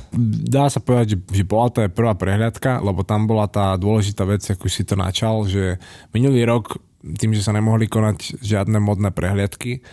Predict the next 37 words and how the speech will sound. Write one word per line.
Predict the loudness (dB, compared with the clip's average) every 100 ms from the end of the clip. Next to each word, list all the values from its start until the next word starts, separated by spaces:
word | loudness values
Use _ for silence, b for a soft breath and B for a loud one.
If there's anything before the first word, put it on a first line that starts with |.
| B
tak | -6 -4 -6 -12 -16 -20 -20 -8
čakalo | -4 -2 0 0 0
sa | 0 0 0
aj, | -2 -4
viem, | -2 0
že | 0
som | -2 0
o | 0
tom | 0
čítal | 0 -2 0 -2 -2 -8 -10
fakt, | -6 -4
že | -4 -4 -4
ne, | -4 -4 -6 -8
asi | -4 -4 -4
menej | -6 0 0 2
než | 2 0
desať | 0 -2 -2 -2 0
longformových | 0 0 0 0 0 0
článkov, | -2 -2 0 0 -2
to | -2
aby | -2
som | 0 0
neojebával, | 0 0 0 0 0 0 -4 B B B B
eh, | -6 -2 0 0 0
na | 0 -2
tému | 0 0 2
toho, | 2 2
že | 2 0 0 -4 -8
ako | -6 -4 0 0 0
sa | -2 -2
vyvinie | 0 0 0 2 0 0
prezentácia | -4 -2 0 0 0 -2 -2 -2 0
nových | 2 2 2 -2 -2
diel | 0 0 0 0
módnych | 0 0 2 0 0
návrhárov | 0 0 0 -2 0 0 -2 -4
skrz | -8 -4 -2 -2 -6